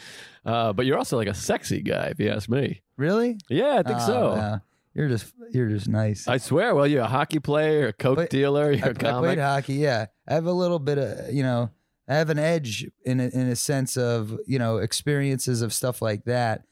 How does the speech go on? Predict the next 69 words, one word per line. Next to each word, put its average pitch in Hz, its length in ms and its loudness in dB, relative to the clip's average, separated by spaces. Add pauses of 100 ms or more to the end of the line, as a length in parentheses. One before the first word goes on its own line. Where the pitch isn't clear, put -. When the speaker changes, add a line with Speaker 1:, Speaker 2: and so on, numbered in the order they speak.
(200)
Speaker 2:
But 139 80 0
it's 143 100 -2
like, 156 160 -2
I 160 120 4
also 160 200 0
wanted 143 280 0
to 127 60 0
do, 120 120 -4 (420)
I 175 60 2
guess 226 160 0
part 180 240 2
of 160 80 0
it 160 60 2
was 139 140 2
I 135 120 2
was 135 100 0
always 135 240 -2
searching 135 380 -2
for, 120 340 -2
you 135 100 -2
know, 117 120 0
somewhat, 127 480 -2 (320)
some 139 200 -2
attention 120 600 -4
in 107 120 0
life. 107 440 -4 (260)
You - 140 2
know, 131 80 2
so 110 60 -2
Speaker 1:
Certainly. 131 140 2
Speaker 2:
it's - 80 -2
just 131 140 -4
like, 127 220 -2
you 151 160 0
know, 160 120 2
you're 147 120 2
trying 156 180 0
to 147 80 0
find 143 220 0
your 127 100 0
place. 143 380 -2
So 107 120 -2
it's - 140 -4
like 117 260 0 (220)
when 110 140 -2
you're 110 140 0
growing 117 400 0
up, 151 200 0
you're 113 160 0
like, 110 180 0
"Oh, 120 320 0
I'm 117 220 -4
ho-, 135 300 0
I, 120 240 0
I - 20 0
played 123 240 -2
hockey." 131 300 -2
So 131 100 -2
I 135 40 2
was 135 80 0
a 135 100 0
hockey 139 320 -2
guy 104 240 -4
for - 140 -10
a - 20 -4
little 107 160 -2
bit, 107 240 -2 (180)
like, 113 180 -2
in, 110 200 0